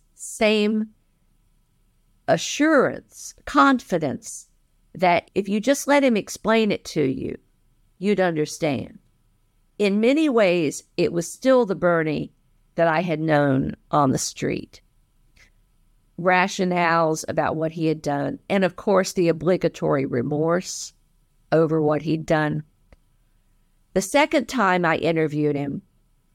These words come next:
after months of emails about details of the fraud that I was trying to clear up, my book was going to press. And the second t-,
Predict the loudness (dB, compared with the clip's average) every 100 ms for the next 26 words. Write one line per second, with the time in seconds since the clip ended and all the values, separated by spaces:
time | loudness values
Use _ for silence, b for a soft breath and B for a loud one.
0 | _ _ _ _ -4 -2 -2 -2 -2 0
1 | -2 -2 -4 -2 0 0 2 2 2 0
2 | 0 -2 -2 -2 -4 -2 -2 0 0 0
3 | 0 -2 -2 -4 -2 0 2 0 -2 -2
4 | -2 -2 -4 -4 -2 -2 -4 0 2 2
5 | 0 -2 _ b b -2 2 0 2 -2
6 | 2 2 2 -2 -4 -2 0 0 -2 -12
7 | -18 _ b b -2 0 2 0 -8 _
8 | _ _ _ -8 -8 -2 0 2 0 -4
9 | -10